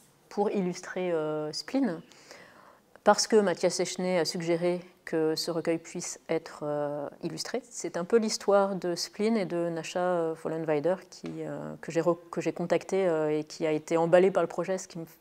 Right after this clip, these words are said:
m'a fait vraiment plaisir parce que ce, ce lien tendu entre les continents, euh,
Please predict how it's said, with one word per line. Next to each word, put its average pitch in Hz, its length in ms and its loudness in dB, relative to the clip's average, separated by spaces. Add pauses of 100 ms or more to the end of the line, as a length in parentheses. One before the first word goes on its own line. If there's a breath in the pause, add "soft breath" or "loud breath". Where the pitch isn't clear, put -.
(160)
m'a 165 100 -2
fait 180 120 0
vraiment 175 220 6
plaisir 185 300 6
parce 220 120 0
que 170 140 0 (540 loud breath)
ce, 165 420 0
ce - 160 2
lien 208 480 6
tendu 180 300 -2
entre 190 240 0
les 170 80 2
continents, 185 540 0
euh, 165 440 0